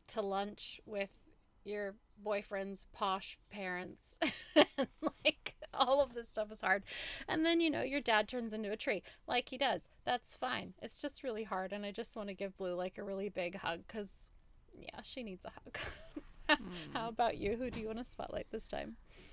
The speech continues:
Speaker 2: I'm a broken record, but I'm spotlighting my boy. I'm spotlighting Ronan because, yet again, <laughs> finding a gruesomely murdered parent.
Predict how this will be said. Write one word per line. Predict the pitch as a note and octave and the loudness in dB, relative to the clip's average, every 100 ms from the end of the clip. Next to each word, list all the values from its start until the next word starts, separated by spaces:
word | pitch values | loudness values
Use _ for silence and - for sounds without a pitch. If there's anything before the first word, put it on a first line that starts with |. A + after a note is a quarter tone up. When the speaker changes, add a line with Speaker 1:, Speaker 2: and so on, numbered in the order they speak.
| - - | -18 -4
Speaker 2:
I'm | G#3 | 0
a | G3+ | 2
broken | F#3+ A#3 A#3 G3+ | 8 8 6 6
record, | F3+ - F3+ E3+ | 6 6 2 6
but | E3 | 4
I'm | F3 | 4
spotlighting | - G3 F#3 F#3 F3+ | 4 4 8 6 6
my | E3 | 4
boy. | D#3 F#3 F3 E3+ F3+ - - - | 4 8 8 8 4 -4 -6 -6
I'm | - | -6
spotlighting | - G#3 - E3+ E3 E3 - | 0 2 4 4 4 2 -4
Ronan | - E3+ E3+ D3+ D#3 E3 | 0 4 4 4 2 2
because, | E3+ - F#3 F3+ F3 F3 F3 - | 0 2 4 6 6 6 4 -4
yet | F#3 A3+ C#4 D#4+ F#4+ | 4 8 8 8 8
again, | E4 E4+ E4+ G3+ G#3+ - - - _ | 10 10 10 8 4 0 -16 -20 _
<laughs> | - - - - | -10 -2 0 10
finding | C4 A#4 F#4+ A#3 C4 - - - - - | 12 12 12 12 12 8 -4 -20 -14 -2
a | F#3 | 0
gruesomely | F#3 G3 B3 G4 - F#4 F#4+ F#4+ | 0 2 8 8 8 4 6 6
murdered | E4+ F4+ F#4+ C#4+ F3+ F3+ - | 6 10 10 12 10 8 4
parent. | - F4 A3+ F3 A3 - - | 6 10 12 12 8 2 -8